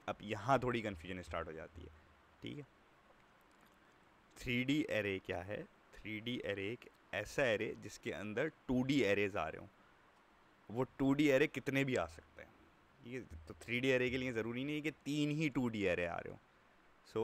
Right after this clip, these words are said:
array के अंदर array के अंदर array, third dimensional array is three D array। तो इसको define करते हैं तो थोड़ा सा और clear हो जाएगा। So D three array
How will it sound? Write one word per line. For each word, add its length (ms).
array 340
के 80
अंदर 420
array 320
के 60
अंदर 280
array, 300
third 260
dimensional 540
array 260
is 140
three 160
D 160
array। 160
तो 60
इसको 180
define 380
करते 200
हैं 80
तो 140
थोड़ा 140
सा 120
और 140
clear 260
हो 80
जाएगा। 260
So 160
D 180
three 220
array 260